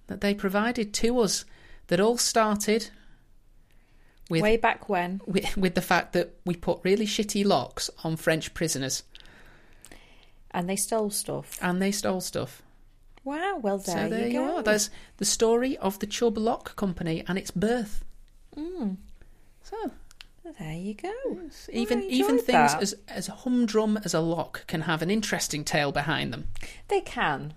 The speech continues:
Speaker 2: They
Speaker 1: Mm.
Speaker 2: can. And
Speaker 1: Yeah.
Speaker 2: you know, I don't think I'll ever look at one in quite the same way
Speaker 1: Mm.
Speaker 2: again.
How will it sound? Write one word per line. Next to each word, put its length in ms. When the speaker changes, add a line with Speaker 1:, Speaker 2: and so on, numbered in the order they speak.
Speaker 2:
They 160
Speaker 1:
Mm. 100
Speaker 2:
can. 360
And 100
Speaker 1:
Yeah. 40
Speaker 2:
you 0
know, 120
I 80
don't 160
think 160
I'll 140
ever 180
look 240
at 60
one 200
in 100
quite 400
the 40
same 360
way 260
Speaker 1:
Mm. 60
Speaker 2:
again. 340